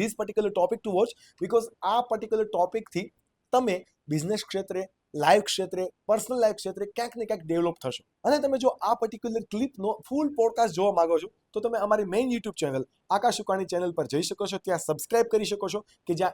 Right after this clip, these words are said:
every સેટરડે અમે નવા પોડકાસ્ટ અપલોડ કરીએ છીએ. અને આ આકાશ ઉકાણી ક્લિપ ચેનલ પર અમે અમારા ફૂલ પોડકાસ્ટમાંથી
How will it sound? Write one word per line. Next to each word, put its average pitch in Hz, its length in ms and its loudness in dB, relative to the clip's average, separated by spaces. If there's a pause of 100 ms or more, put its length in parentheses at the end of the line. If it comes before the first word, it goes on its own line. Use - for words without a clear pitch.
(120)
every 240 260 4
સેટરડે 190 360 -2
અમે 185 140 0
નવા 170 200 2
પોડકાસ્ટ 160 420 0 (100)
અપલોડ 170 300 2
કરીએ 120 280 -6
છીએ. - 220 -14
અને 196 140 2
આ 208 200 6 (120)
આકાશ 240 280 0
ઉકાણી 214 220 -4
ક્લિપ 226 220 -4
ચેનલ 165 280 -2
પર 165 140 -2
અમે 190 200 -2
અમારા 185 240 -2 (120)
ફૂલ 262 180 0
પોડકાસ્ટમાંથી 214 760 0